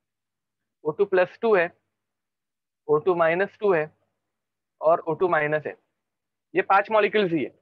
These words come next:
इनकी stability बताओ, which one is most stable? अभी तक मैंने तुम लोगों को जितना पढ़ाया है उसके ऊपर से तुम लोग मुझे बता पाओगे क्या इसमें से कौन सा stable है? तो तुम लोग नहीं बता पाओगे, क्योंकि अभी तक तुम लोगों ने वीबीटी, balance bond theory ही पढ़ी है, ठीक है। तो यहाँ पे तुम लोग ये बता नहीं पाओगे कि which one is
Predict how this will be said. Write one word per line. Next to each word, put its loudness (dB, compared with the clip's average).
इनकी -2
stability 0
बताओ, -2
which -4
one 0
is -8
most 0
stable? 2
अभी -2
तक 0
मैंने 0
तुम -2
लोगों 0
को 0
जितना -2
पढ़ाया 4
है 0
उसके -4
ऊपर 0
से -6
तुम -4
लोग -2
मुझे -4
बता -2
पाओगे 2
क्या -2
इसमें -2
से -2
कौन -4
सा -2
stable -2
है? -6
तो -8
तुम 0
लोग 2
नहीं 0
बता 0
पाओगे, -2
क्योंकि -2
अभी -2
तक -4
तुम -6
लोगों -2
ने -2
वीबीटी, -4
balance -2
bond -4
theory 2
ही -4
पढ़ी -4
है, -6
ठीक -10
है। 0
तो 0
यहाँ 2
पे 2
तुम -4
लोग 0
ये 0
बता 0
नहीं -4
पाओगे 2
कि -6
which -8
one 0
is -10